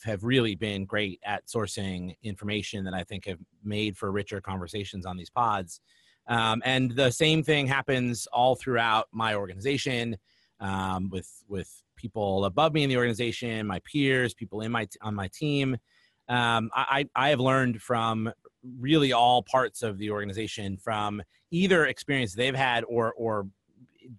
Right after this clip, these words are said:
probably just as or more frequently sourcing articles, podcasts, et cetera. I do less long form reading than I used to, and that's one of the things that, um, as, as I was thinking about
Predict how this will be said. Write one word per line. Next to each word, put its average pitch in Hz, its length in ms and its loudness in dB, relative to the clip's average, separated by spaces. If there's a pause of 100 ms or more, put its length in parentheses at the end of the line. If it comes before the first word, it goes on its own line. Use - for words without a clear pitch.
(160)
probably 123 180 4
just 131 260 2
as 120 200 4
or 107 100 -2
more 127 180 2
frequently 107 600 -4 (240)
sourcing 123 480 0
articles, 107 680 0
podcasts, 107 800 0
et 85 100 -20
cetera. 95 500 -2 (380)
I 160 120 6
do 226 280 4
less 165 500 2
long 127 360 2
form 123 480 0 (140)
reading 123 560 -2
than 113 120 -2
I 107 100 0
used 107 260 -6
to, 160 300 2
and 123 100 2
that's 107 200 -2
one 117 120 0
of 113 80 -2
the 101 60 -4
things 107 240 -6
that, 101 300 0 (520)
um, 95 540 -2 (100)
as, 107 220 -6
as 107 160 -6
I 120 160 2
was 123 220 2
thinking 110 360 -4
about 101 360 -2